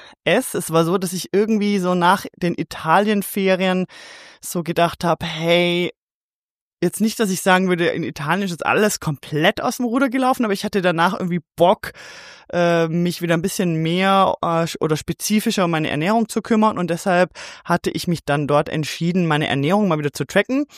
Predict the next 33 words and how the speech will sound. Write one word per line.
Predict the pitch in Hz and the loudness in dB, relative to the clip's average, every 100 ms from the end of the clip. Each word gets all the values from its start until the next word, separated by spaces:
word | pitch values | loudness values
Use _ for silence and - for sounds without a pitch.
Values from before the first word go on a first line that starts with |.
| - - - _ | -20 -20 -20 _
Ehrlicherweise | 165 196 254 226 175 185 175 | 2 2 2 2 2 2 0
ist | |
es | - | -2
so, | 196 | -2
dass | 202 175 | -2 -4
ich | 165 | -4
normalerweise | 160 151 147 143 156 214 269 254 254 254 254 | -4 -2 0 2 4 2 0 0 -2 -2 0
mir | 220 170 - | -2 -2 -2
einmal | 160 190 185 170 | -2 0 -2 -2
im | |
Jahr | 143 143 175 - | 0 2 4 2
immer | 185 190 | -2 -2
so | 156 | -4
ein | 151 | -6
Fenster | - 170 - 175 | -4 -4 -2 -2
rauspick, | 143 131 180 - - 226 - - - - | 0 2 2 0 -4 -4 -4 -14 -20 -8
wo | 165 185 | 2 2
ich | - | 2
das | 185 - | -2 -2
mal | 175 151 | -2 -2
für | 160 | -2
so | 147 | -2
ein | 156 | -4
paar | - - 165 175 135 | -6 0 4 4 4
Wochen | 135 - 131 | 0 -2 -2
mache. | 131 - - - | -2 -4 -8 -10
Also | 139 135 135 123 - - - - | -8 -6 -6 -6 -14 -20 -20 -20
so | - 139 143 139 | -8 0 2 0
für | - 143 | -2 -4
vier, | - - 214 208 196 190 190 180 | -4 -10 0 4 6 6 6 4
manchmal | 170 151 156 - | 0 0 0 2
acht | 196 - - 175 | 0 0 -8 -4
Wochen, | 156 175 - 175 175 | 0 0 0 -4 -4